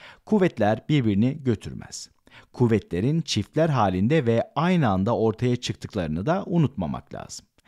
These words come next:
Herhangi bir gecikme söz konusu olamaz. Anlaştık mı? Peki,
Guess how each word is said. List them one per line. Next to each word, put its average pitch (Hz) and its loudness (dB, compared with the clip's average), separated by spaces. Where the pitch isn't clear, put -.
Herhangi 196 4
bir 120 4
gecikme 113 2
söz 123 0
konusu 104 -2
olamaz. 101 -2
Anlaştık 123 0
mı? - -10
Peki, - 0